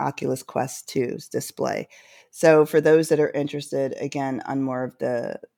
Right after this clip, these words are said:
the techie stuff, what else can I share? The battery life is, it's just a couple hours, right?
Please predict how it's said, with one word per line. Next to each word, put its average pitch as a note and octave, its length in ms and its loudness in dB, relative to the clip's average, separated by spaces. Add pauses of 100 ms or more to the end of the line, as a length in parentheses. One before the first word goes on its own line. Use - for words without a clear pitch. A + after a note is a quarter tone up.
(140)
the - 140 -4
techie C#3+ 400 -4
stuff, - 380 -6 (460)
what D#3 180 2
else C3+ 120 2
can D#3 160 -2
I C3+ 300 -2
share? C#3 840 0 (320)
The D3 560 -2 (280)
battery A#3 300 4
life F#3+ 640 4 (140)
is, D3+ 920 4 (140)
it's D#3+ 120 -10
just G3+ 180 -4
a A#3 40 -4
couple G3 240 -2
hours, D#3 480 -2
right? E3+ 400 -4